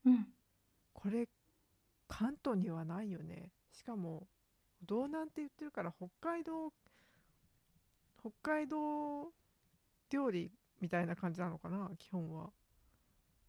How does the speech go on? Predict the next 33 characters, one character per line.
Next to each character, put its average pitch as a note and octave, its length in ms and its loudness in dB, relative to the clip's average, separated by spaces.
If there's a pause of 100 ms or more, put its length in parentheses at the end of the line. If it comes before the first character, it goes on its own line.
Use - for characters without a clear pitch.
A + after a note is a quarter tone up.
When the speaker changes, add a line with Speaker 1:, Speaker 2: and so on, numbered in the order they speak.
(160)
Speaker 1:
あ E3+ 500 -4
ー、 E3+ 60 -2
名 F3 160 0
前 C4 320 2
的 D#4+ 340 -4
に D#4 160 8
は G3 140 8
そ G#3+ 260 8
う G#3 60 10
だ E3+ 160 0
ね。 F3+ 400 4
Speaker 2:
な A3+ 80 2
ん A3 40 -2
か G3 140 0
め G3 140 6
ち - 180 2
ゃ C#4 60 6
め C#4 100 2
ち - 100 4
ゃ C#4 40 10
イ B3 160 4
ク - 140 2
ラ C4 100 8
と B3+ 120 0
か F#3+ 120 4
出 E3+ 100 2
て E3 140 -4
く - 120 -12
る D#3+ 80 -4
ん D3+ 80 -2
だ D#3 140 -4
け - 80 -6
ど。 G#3+ 160 -14